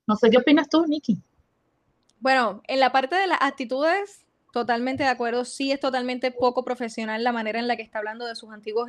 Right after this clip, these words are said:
Speaker 2: jugadores de Rockets, pero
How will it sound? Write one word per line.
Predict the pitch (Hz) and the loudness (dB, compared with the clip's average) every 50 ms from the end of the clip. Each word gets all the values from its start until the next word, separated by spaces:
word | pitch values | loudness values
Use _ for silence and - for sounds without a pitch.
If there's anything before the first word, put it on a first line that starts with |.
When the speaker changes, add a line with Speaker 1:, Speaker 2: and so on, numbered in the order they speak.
| 262 240 226 | -4 -4 -2
Speaker 2:
jugadores | 240 262 262 240 220 208 220 233 247 247 233 | 0 2 4 4 4 4 4 2 2 0 -2
de | 233 214 214 | -4 -6 -2
Rockets, | 214 240 247 247 247 - 208 214 - - - _ _ _ _ _ _ _ _ _ _ | 0 0 0 0 -2 -6 -12 -16 -16 -18 -20 _ _ _ _ _ _ _ _ _ _
pero | - 330 339 311 277 294 370 | 6 8 8 8 6 2 -2